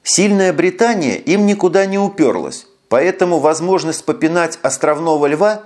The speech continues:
Амеры не упустят. Все эти мысли промелькнули за пару секунд, и я с интересом уставился на пленного в ожидании ответа. Но у Карла и на это был готовый ответ. «Я не говорил, что лодка будет английская.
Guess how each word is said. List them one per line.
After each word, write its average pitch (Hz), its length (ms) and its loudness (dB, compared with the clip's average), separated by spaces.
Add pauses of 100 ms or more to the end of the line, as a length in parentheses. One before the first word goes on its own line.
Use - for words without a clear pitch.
(300)
Амеры 180 260 0
не 180 140 0
упустят. 170 540 -4 (520)
Все - 260 0
эти 127 140 -2
мысли 135 320 0
промелькнули 127 600 0
за 127 160 2
пару 123 280 0
секунд, 175 540 -4 (240)
и - 80 -4
я 190 160 2
с 202 100 -6
интересом 175 540 0
уставился 156 580 0
на 135 140 0
пленного 160 500 0
в 120 60 0
ожидании 147 500 -2
ответа. 107 480 -8 (640)
Но 196 420 2
у 160 80 -2
Карла 147 460 0
и - 160 -6
на 123 180 0
это 110 220 -2
был 95 200 -4
готовый 92 460 -2
ответ. 87 400 -8 (800)
«Я 135 260 2
не 175 120 -2
говорил, 180 480 2
что - 220 -2
лодка 127 320 0
будет 120 260 0
английская. 107 640 -4